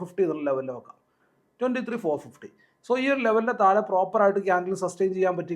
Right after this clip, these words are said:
കഴിഞ്ഞാൽ മാത്രമേ ഡൗൺ സൈഡിലേക്കുള്ള ഷാർപ്പ് മൊമെന്റുകൾ കാണാൻ പറ്റുള്ളൂ. And അതുവരെ നമ്മൾ താഴത്തേക്ക് നോക്കുകയാണെന്നുണ്ടെങ്കിൽ ഈ ഒരു ലെവലിൻ്റെ താഴത്തേക്ക് സസ്റ്റെയിൻ ചെയ്ത് കഴിഞ്ഞാൽ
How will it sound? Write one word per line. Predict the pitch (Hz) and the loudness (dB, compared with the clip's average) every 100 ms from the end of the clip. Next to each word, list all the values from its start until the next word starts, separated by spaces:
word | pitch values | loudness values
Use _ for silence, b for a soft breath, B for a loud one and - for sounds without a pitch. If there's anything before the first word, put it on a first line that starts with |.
| 165 | -2
കഴിഞ്ഞാൽ | 170 170 160 | -2 -2 -2
മാത്രമേ | 160 170 185 233 - 151 | -2 -4 -4 -6 -4 -2
ഡൗൺ | 156 190 | 0 0
സൈഡിലേക്കുള്ള | 208 175 170 165 156 156 - | 0 0 -2 -4 -6 -6 -4
ഷാർപ്പ് | 160 180 - 208 | 0 2 0 -4
മൊമെന്റുകൾ | 165 160 160 160 156 | -4 -4 -4 -4 -4
കാണാൻ | 147 147 | -6 -6
പറ്റുള്ളൂ. | 135 131 190 b b b b | -8 -6 -8 b b b b
And | 185 214 226 185 | -2 0 0 -2
അതുവരെ | 254 220 214 | 4 4 2
നമ്മൾ | 196 190 | 0 0
താഴത്തേക്ക് | 165 165 175 165 | 0 0 -4 -2
നോക്കുകയാണെന്നുണ്ടെങ്കിൽ | 156 170 160 151 151 190 170 | -2 -2 -2 -4 -4 -4 0
ഈ | 175 | -2
ഒരു | 160 | 0
ലെവലിൻ്റെ | 151 156 165 160 | 0 -2 -2 0
താഴത്തേക്ക് | 147 165 160 151 | 0 -4 -8 -10
സസ്റ്റെയിൻ | 151 175 175 165 | -12 -6 -4 -2
ചെയ്ത് | 160 | 0
കഴിഞ്ഞാൽ | 151 151 | -2 -2